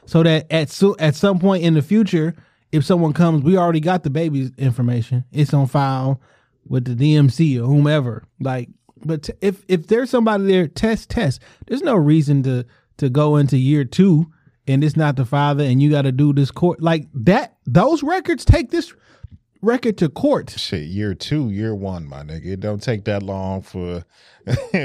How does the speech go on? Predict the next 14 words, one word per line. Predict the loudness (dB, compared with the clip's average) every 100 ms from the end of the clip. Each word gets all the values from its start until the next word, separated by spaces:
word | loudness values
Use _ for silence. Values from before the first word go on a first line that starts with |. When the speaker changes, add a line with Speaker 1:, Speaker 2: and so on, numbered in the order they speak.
| -4
Speaker 2:
for, | -4 -4 -2 -4 -8 -12
for, | -8 -6 -6 -8 -12
for | -12
shit | -8 -8 -8
to | -8
start | -6 -6
going | -6 -8 -6
through, | -6 -6 -8 -12 _
Speaker 1:
Nah. | -2 -2
Speaker 2:
through | -4 -4
child | -2 -2 -4 -6
support | -10 -8 -8 -10
court. | -12 -12 -12 _ _ _ _ _ -8
Speaker 1:
Nah, | -6